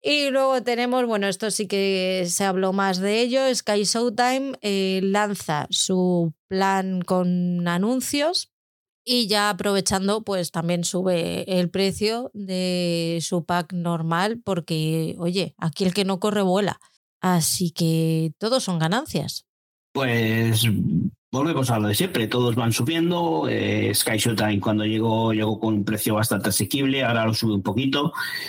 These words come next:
Speaker 2: El problema que veo tampoco es mucha la subida, bueno, no sé si son dos euros o algo así, pero bueno. Eh, la cuestión es el catálogo que, que tiene o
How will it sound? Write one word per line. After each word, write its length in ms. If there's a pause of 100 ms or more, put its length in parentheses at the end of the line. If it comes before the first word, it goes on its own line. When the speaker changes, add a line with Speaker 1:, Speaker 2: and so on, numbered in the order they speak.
(120)
Speaker 2:
El 300
problema 400
que 100
veo 340
tampoco 460
es 260
mucha 280
la 80
subida, 440
bueno, 280
no 120
sé 140
si 100
son 180
dos 200
euros 320
o 40
algo 140
así, 300
pero 220
bueno. 200 (360)
Eh, 380
la 160
cuestión 760 (140)
es 420
el 260
catálogo 800
que, 680
que 340
tiene 480
o 520